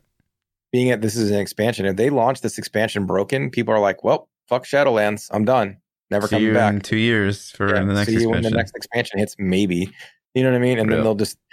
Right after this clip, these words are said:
Speaker 1: the next expansion will drop and like, "Remember Shadowlands? It was fucking shit." You know, and just, just talk trash the whole time.
Speaker 2: Yep.
Speaker 1: So, uh, so yeah, man, they made the right move. I think it sucks for people that scheduled vacation. I know a lot of my community had scheduled vacation and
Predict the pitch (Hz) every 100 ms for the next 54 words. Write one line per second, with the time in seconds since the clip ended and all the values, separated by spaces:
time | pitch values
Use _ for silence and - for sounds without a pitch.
0 | - - 120 120 - 107 110 107 101 104
1 | 101 107 107 101 110 139 135 - 131 139
2 | 143 147 131 117 - 131 110 - - 139
3 | 127 - 113 113 107 101 - 117 - _
4 | - 107 101 _ - 104 98 95 95 92
5 | 98 95 87 107 87 87 _ - _ _
6 | _ _ _ _ 92 95 92 - 120 143
7 | 180 147 123 143 165 165 123 117 104 110
8 | 120 117 - 101 107 113 127 - 107 104
9 | - 113 131 - 113 107 110 107 101 -
10 | 107 110 95 98 101 107 104 101 110 101
11 | 82 92 98 98 95 - 92 101 92 90
12 | 90 - 95 92 92 - 90 - 95 92